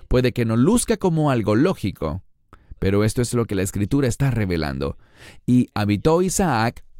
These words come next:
en el pozo de Jai Roi". Entonces, él habitó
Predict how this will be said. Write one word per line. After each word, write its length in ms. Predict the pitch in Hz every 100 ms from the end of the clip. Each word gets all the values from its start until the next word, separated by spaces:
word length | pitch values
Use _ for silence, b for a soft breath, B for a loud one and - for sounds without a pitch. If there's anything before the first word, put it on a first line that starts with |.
| -
en 180 | 107 104
el 140 | 104
pozo 400 | - 131 127 131
de 280 | 113 113 127 - _
Jai 480 | - - 87 87 90
Roi". 600 | 87 123 123 123 143 220 - _ _ _ _ _ b b b -
Entonces, 600 | - 113 131 127 127 - - _ _ _ _ _ _ _ -
él 280 | 196 240 247
habitó 640 | 240 190 127 127 135 180